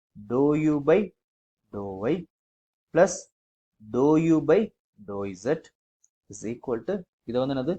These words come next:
மூணையுமே கூட்டுறோம் நம்ம. இங்க மூணு டேர்ம்லயுமே மூணு இருக்குது, அதனால வந்து அதை வந்து காமனா வெளியே எடுக்கிறேன் நானு. So மூணு divided by இங்க வந்து என்னது? நமக்கு எக்ஸ் கியூப் பிளஸ் ஒய் கியூப் பிளஸ் ஜெட் கியூப் இருக்குது. So அதுவும் நமக்கு என்னது? காமன்.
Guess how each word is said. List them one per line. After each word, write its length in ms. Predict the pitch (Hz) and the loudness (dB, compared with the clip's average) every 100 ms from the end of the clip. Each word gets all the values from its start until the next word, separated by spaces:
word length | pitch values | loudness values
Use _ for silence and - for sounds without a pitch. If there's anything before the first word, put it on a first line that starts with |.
| - 123 | -8 -8
மூணையுமே 360 | 143 143 151 165 - | -4 -2 -2 -4 0
கூட்டுறோம் 380 | 156 151 120 107 | 0 0 -6 -6
நம்ம. 140 | 104 170 _ _ _ - | -8 -10 _ _ _ -10
இங்க 120 | 156 156 160 | -2 0 2
மூணு 140 | 208 190 | 0 2
டேர்ம்லயுமே 320 | 190 190 185 143 | 0 0 -4 -2
மூணு 160 | 170 180 | 0 0
இருக்குது, 240 | 143 147 139 | -2 0 0
அதனால 200 | 120 135 117 | 0 -2 -4
வந்து 140 | 127 180 - | -6 -8 -8
அதை 100 | 110 123 | -4 -4
வந்து 140 | 143 143 | -4 -6
காமனா 300 | 120 123 127 | -4 -2 -2
வெளியே 140 | 110 101 | -2 -2
எடுக்கிறேன் 300 | 98 98 98 | -6 -10 -12
நானு. 120 | 107 160 _ _ _ - | -16 -16 _ _ _ -16
So 80 | 101 95 104 | -14 -10 -6
மூணு 320 | 143 160 165 170 131 | -4 -2 -2 -4 -4
divided 340 | 110 120 120 104 | -2 0 0 0
by 100 | 139 196 - _ _ - | -2 -2 -8 _ _ -14
இங்க 160 | 151 175 | 0 2
வந்து 140 | 175 170 | 2 2
என்னது? 160 | 156 156 | -2 -4
நமக்கு 220 | 139 127 208 - _ _ _ - | -6 -6 -8 -8 _ _ _ -16
எக்ஸ் 200 | 120 - - | -14 -12 -2
கியூப் 200 | 180 180 - | 0 0 -4
பிளஸ் 200 | 143 127 131 | -6 -4 -2
ஒய் 120 | 143 143 | -2 -2
கியூப் 180 | 165 156 - | -2 -2 0
பிளஸ் 200 | 127 107 | -2 -2
ஜெட் 160 | 113 - | -6 -6
கியூப் 180 | 143 123 | -6 -4
இருக்குது. 260 | 107 104 139 180 _ - | -4 -4 -6 -6 _ -8
So 80 | 113 - 104 | -8 -6 -6
அதுவும் 260 | 120 156 147 | -2 -4 -4
நமக்கு 200 | 117 113 | -4 -6
என்னது? 200 | 110 165 - _ _ | -4 -6 -8 _ _
காமன். 320 | 104 95 110 | -12 -10 -12